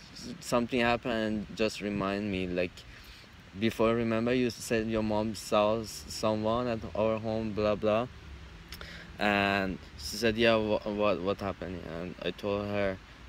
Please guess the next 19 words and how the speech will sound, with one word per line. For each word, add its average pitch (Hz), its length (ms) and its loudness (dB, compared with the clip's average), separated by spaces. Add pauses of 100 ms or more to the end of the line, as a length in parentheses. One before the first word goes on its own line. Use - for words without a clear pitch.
(100)
"Yeah, 98 180 0
you 98 140 0
know, 95 320 0
I 107 260 0
keep 117 220 -2
hearing, 113 440 2
like, 101 200 -2
the 95 100 0
ball, 87 580 0 (680)
ball's 95 400 0
noise." 90 560 -4 (640)
And 98 640 -4
she - 180 -10
said, 117 140 0
"Yeah, 156 300 4
it's 110 800 -2
on 120 140 4
the 117 100 2
couch." 120 680 2